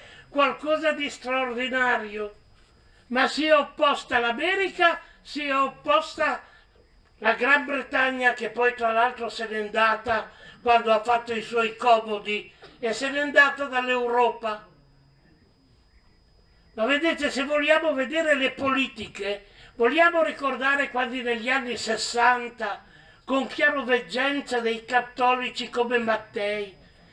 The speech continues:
chiedevano sì l'Europa, ma facciamo la Mediterranea.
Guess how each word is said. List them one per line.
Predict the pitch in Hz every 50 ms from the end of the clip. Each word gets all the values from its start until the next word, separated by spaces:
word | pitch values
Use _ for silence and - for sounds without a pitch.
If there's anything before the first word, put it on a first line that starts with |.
| - - - -
chiedevano | - - 277 254 233 277 302 320 320 302 277 262 247 226
sì | - - 285 311
l'Europa, | 302 277 247 233 220 214 233 262 277 277 269 - - 202 190 180 - - - - - - -
ma | 214 214 262 262
facciamo | 262 294 302 294 294 - 320 320 330 330 330 320 302
la | 285 277
Mediterranea. | 277 277 269 247 226 254 247 - - 247 233 220 220 240 247 247 247 240 226 202 180 165 - - - -